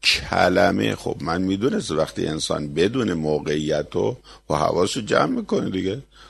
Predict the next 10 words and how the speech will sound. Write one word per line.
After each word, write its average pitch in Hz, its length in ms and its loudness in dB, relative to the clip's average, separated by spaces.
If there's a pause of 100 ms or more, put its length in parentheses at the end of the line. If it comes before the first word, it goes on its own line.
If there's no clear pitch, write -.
(120)
یه 147 60 -12
چیز 117 180 -8
طبیعیه 95 680 0
دیگه، 87 340 -6 (920)
نیازی 92 840 2
به 92 120 6
رمل 78 340 4
و - 80 -2
استرلاب 85 800 2
نداره. 139 420 0